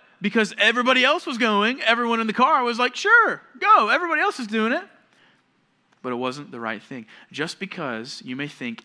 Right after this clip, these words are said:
everyone else, just because it looks like everyone else is going down this wide road towards the wide gate,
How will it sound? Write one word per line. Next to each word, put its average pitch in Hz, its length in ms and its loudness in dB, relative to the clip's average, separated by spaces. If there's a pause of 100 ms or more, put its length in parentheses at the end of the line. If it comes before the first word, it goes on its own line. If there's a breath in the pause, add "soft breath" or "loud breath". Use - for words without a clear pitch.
everyone 143 380 -12
else, 104 180 -14
just 165 160 -16
because 165 300 -10
it - 140 -14
looks 143 200 -10
like 135 160 -14
everyone 190 320 -4
else 170 180 -4
is 151 80 -10
going 147 280 -8
down 127 200 -6
this 120 160 -14
wide 117 400 -6
road 117 240 -8
towards 120 240 -14
the 113 80 -14
wide 113 260 -10
gate, 110 260 -10